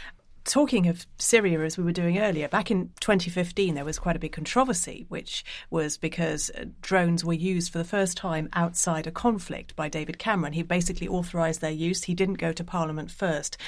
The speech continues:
That was the source of quite a bit of contr-, uh, criticism, uh, for, for him.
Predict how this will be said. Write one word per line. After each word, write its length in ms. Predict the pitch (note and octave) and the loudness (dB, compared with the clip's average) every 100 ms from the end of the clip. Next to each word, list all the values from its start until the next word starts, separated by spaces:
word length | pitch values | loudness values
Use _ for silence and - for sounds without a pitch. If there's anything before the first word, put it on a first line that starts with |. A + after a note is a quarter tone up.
| - - | -4 4
That 240 | B3 - | 4 4
was 220 | A3 F3 | 0 0
the 200 | - F#3 | -2 -2
source 380 | F3 G3+ F#3 F3+ | 0 2 0 0
of 180 | F3 F3 | -2 -2
quite 200 | C#4+ C#4 | 0 2
a 20 | |
bit 140 | A3 | 2
of 120 | G3 F3 | -2 -4
contr-, 260 | G3 A3 | -6 -2
uh, 100 | F#3+ | -2
criticism, 600 | F3+ A#3 G#3+ F3 D#3 D3+ - - - - - | 0 -2 -2 -2 -4 -6 -10 -12 -12 -16 -12
uh, 180 | C3+ D#3+ | -10 -10
for, 240 | - F3 F3+ | -8 -10 -4
for 300 | - A#3+ G#3+ | 6 8 8
him. 340 | E3+ - D#3 | 2 -6 -10